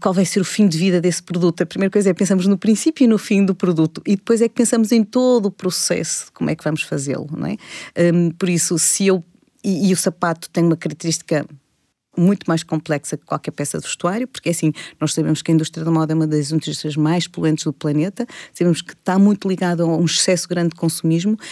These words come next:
e por isso temos aqui alguns setores, não é? Temos a parte do vestuário, temos depois a parte do calçado e dos acessórios. O, o vestuário, eh, às vezes nós conseguimos desagregá-lo para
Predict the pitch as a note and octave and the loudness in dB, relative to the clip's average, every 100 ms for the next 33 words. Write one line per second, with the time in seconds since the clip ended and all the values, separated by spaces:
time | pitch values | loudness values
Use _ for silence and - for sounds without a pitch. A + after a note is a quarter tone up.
0 | - - E3+ - E3+ F3 - _ _ _ | -18 -6 -4 -2 -2 -4 -6 _ _ _
1 | _ _ _ - - D#3+ C3+ D#3+ - E3+ | _ _ _ -16 -2 0 2 0 0 0
2 | E3+ - - - D#3+ E3+ - D#3+ - D#3 | 0 -4 -12 -2 0 0 0 -2 0 0
3 | D3 D3 - C#3 C#3+ - B2+ - - - | 2 0 -2 -2 -2 -4 -6 -8 -10 -4
4 | F3+ G#3 G3 D3+ C#3 - C#3+ C3 - C#3 | -2 -4 -2 -2 -2 -4 -6 -4 -4 -4
5 | C#3 - C#3 - D3 - E3 E3+ C#3+ - | -4 -6 -10 -4 -2 0 0 0 -2 -4
6 | C#3+ - - A#2 C#3 - - - - - | -2 -2 -2 -4 -8 -12 -12 -18 -20 -20
7 | - _ _ _ - B3 - A#3 F3+ - | -20 _ _ _ -2 0 0 0 0 -2
8 | F#3 A3+ G3 C#3+ - - E3 D3+ D3 - | 0 2 2 0 -4 -4 -2 -2 -6 -12
9 | _ - E3 D#3 E3+ F3+ F3 D#3+ D#3+ - | _ -4 0 0 0 0 2 0 0 -2
10 | D#3 - E3 E3 D#3 - E3 D#3+ F3 D3 | -4 0 2 4 2 0 0 2 0 0
11 | E3 E3 F3+ D#3+ D3+ _ _ _ _ _ | 0 0 0 -2 -4 _ _ _ _ _
12 | - D3+ D3+ C#3+ | -4 -2 -2 -2